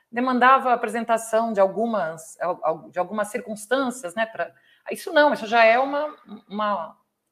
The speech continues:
uma autorização pra tocar o terror prévia, né, uma anistia prévia para os agentes de segurança.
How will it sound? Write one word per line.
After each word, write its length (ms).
uma 340
autorização 800
pra 320
tocar 320
o 40
terror 360
prévia, 640
né, 200
uma 180
anistia 640
prévia 580
para 140
os 120
agentes 300
de 60
segurança. 520